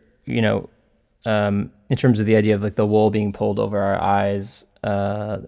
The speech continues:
r-, reality beneath reality. S-, uh, some have commented that it goes back to Descartes' first meditation.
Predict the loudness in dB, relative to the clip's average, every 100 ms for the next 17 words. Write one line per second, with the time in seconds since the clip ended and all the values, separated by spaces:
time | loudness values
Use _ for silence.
0 | -14 -16 -16 -18 -16 -6 -2 0 0 -2
1 | -2 -4 -4 -6 -2 -2 -2 -2 -6 -8
2 | -12 -20 _ -16 -12 -12 -12 -6 -4 -4
3 | -8 0 0 0 0 0 0 -2 -2 -2
4 | 0 0 0 0 0 -2 -8 -6 -4 -4
5 | -4 -2 -2 -2 -8 0 0 0 -4 -2
6 | -4 -4 -4 -10 -10